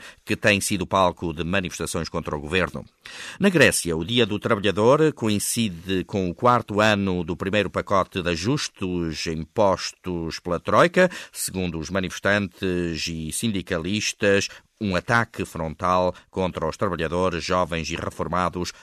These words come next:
com cortes salariais dramáticos e a abolição dos direitos laborais. Na Rússia, as principais cidades também foram palco de manifestações, sendo a Praça Vermelha em Moscovo o palco escolhido por cerca de cem mil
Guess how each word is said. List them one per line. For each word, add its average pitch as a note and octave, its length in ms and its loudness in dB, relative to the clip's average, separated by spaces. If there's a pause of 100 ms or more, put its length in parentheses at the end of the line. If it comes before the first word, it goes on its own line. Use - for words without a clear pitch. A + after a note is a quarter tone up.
com F2 200 -4
cortes F2+ 520 0
salariais D#2+ 640 0
dramáticos D2+ 840 -6
e D#2 80 -4
a D2+ 80 -2
abolição E2 580 -4
dos D2 140 -10
direitos D#2 560 -6
laborais. D#2+ 520 0 (720)
Na A3 120 6
Rússia, F2+ 500 2 (200)
as F2+ 120 0
principais B2+ 520 2
cidades F#2 560 2
também E2+ 280 -2
foram E2+ 260 -2
palco F2 380 -2
de D#2 80 -6
manifestações, F#2 840 -4 (140)
sendo G2+ 300 -4
a - 40 -2
Praça F#2 320 -2
Vermelha E2 480 -4
em D#2+ 40 -4
Moscovo F#2+ 680 -4 (200)
o B2+ 100 -2
palco G2 480 0
escolhido E2 540 -6
por D2+ 200 -12
cerca E2+ 400 -4
de D2+ 180 -8
cem A2 380 -2
mil D#2 300 -6